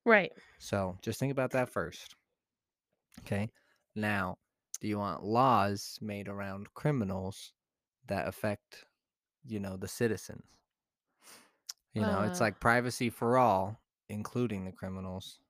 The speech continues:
Speaker 1: That's right.
Speaker 2: because we can't not give it to the private citizens because the criminals will do,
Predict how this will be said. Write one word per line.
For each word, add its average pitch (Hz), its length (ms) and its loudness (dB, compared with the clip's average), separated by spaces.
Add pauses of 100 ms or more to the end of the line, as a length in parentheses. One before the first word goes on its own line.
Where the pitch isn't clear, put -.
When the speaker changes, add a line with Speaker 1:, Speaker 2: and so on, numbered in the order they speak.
(580)
Speaker 1:
That's 208 180 -2
right. 202 240 -2
Speaker 2:
because - 20 -18 (200)
we 104 200 -8
can't 117 400 0
not 113 340 0
give 113 160 -4
it - 120 -10
to - 100 -20
the 101 100 -6
private 104 380 -2
citizens 98 480 -10
because 101 320 -8
the 101 80 -6
criminals 95 480 -10
will 95 80 -10
do, 95 220 -10